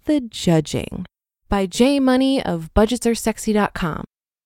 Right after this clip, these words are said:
Looking to part ways with complicated, expensive, and uncertain shipping?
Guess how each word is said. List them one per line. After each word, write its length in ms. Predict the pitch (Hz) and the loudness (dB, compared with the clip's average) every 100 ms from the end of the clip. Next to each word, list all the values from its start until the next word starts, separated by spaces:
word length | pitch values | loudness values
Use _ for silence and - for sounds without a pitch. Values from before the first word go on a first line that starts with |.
| _ - | _ 0
Looking 260 | 226 254 339 | 0 4 2
to 80 | 311 | 2
part 260 | - 208 | 2 0
ways 440 | 170 165 175 180 156 | 4 6 6 4 0
with 160 | - | -4
complicated, 840 | - 208 214 214 - 208 208 202 - | -2 -2 0 -2 0 2 4 4 2
expensive, 760 | - - - 170 170 170 170 - | -8 -8 0 0 2 2 2 2
and 160 | 160 - | -4 0
uncertain 640 | 180 196 - - 170 175 | 0 0 -4 0 0 0
shipping? 540 | 151 - 147 180 240 | -4 -2 0 0 -2